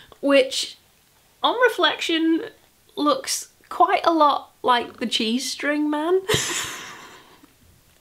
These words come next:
Real appealable cheese. In, in reality,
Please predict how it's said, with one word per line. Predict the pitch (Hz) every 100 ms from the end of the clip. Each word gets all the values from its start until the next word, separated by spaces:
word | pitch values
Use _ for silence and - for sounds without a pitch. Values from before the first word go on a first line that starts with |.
| _ _ - - - - - _ -
Real | 190 190 180 170
appealable | - 190 180 175 160
cheese. | - 180 165 165 170
In, | 302 330 339 311 -
in | 311
reality, | 320 359 370 320 - - 196